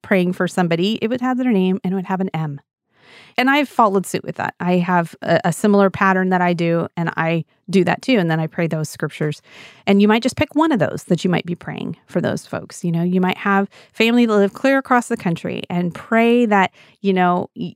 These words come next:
your brother and sister-in-law, that they would be like-minded, having the same love, being one in spirit and purpose.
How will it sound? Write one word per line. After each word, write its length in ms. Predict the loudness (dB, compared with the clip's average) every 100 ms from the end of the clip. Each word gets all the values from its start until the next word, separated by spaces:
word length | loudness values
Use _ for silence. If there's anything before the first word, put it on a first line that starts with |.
| -8
your 420 | 0 4 4 2
brother 440 | 4 4 4 2
and 200 | 2 0
sister-in-law, 680 | 0 -4 0 0 0 0 -2
that 200 | -4 0
they 140 | 2 2
would 120 | 2
be 120 | 2
like-minded, 680 | 4 2 0 -4 -4 -6 -14
having 340 | -4 0 4
the 60 | 2
same 340 | 2 2 2
love, 320 | 4 0 -2 -2
being 380 | 0 2 0 -2
one 300 | 2 2 4
in 140 | 2
spirit 360 | 0 -2 -2 -2
and 140 | -4 -4
purpose. 540 | -6 -6 -8 -10 -20